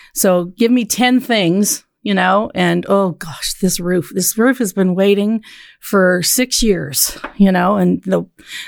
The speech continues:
the library's getting wet and this is el-, else has been ruined and, like, it's gotta jump up. "I'm sorry, but with this parking lot," and, "I'm sorry, we need six new classrooms." And we have, so we always have maintenance things, capital projects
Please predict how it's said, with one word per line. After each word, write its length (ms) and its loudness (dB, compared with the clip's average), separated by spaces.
the 360 2
library's 420 -2
getting 280 -2
wet 360 -2
and 200 -2
this 180 -2
is 140 -6
el-, 240 0
else 240 -2
has 120 -2
been 220 0
ruined 320 2
and, 140 0
like, 240 -2
it's 360 -12
gotta 240 -2
jump 320 -8
up. 220 -6
"I'm 160 0
sorry, 300 0
but 160 -8
with 100 -18
this 120 -14
parking 360 -4
lot," 280 -10
and, 220 0
"I'm 100 0
sorry, 240 0
we 140 2
need 160 -2
six 240 -4
new 100 4
classrooms." 720 -4
And 140 0
we 80 -2
have, 180 -2
so 200 0
we 100 2
always 240 2
have 460 -2
maintenance 640 4
things, 380 2
capital 480 -2
projects 520 -2